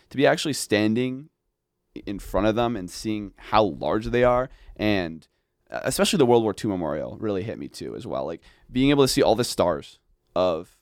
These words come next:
like, each star represents a hundred soldiers that lost their life. And to see all of those lined up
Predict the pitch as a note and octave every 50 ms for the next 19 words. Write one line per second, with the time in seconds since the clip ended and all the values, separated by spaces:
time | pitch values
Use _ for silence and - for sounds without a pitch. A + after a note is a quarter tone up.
0 | _ _ - G2+ G2 - - A2 B2 - - - - C3+ A2 G#2 G2+ - A2 G#2+
1 | G#2+ G#2 F#2+ F2 - - _ _ _ _ _ _ - - - G#2+ G2+ G2 F#2 F2+
2 | - - F2 D#2 - D2 E2+ - - - - G#1 - - - A1+ G#1 G1+ G1+ -
3 | - _ _ _ _ _ _ _ _ _ - G#2 G#2 G2+ G2 F2+ E2+ E2+ - _
4 | _ _ _ _ _ _ _ _ - - A2 - - A2+ - - - G2 G#2 A2
5 | G2 G#2 G2 F#2+ A2 F2+ D#2+ E2+ F2 D#2 C#2+ B1 -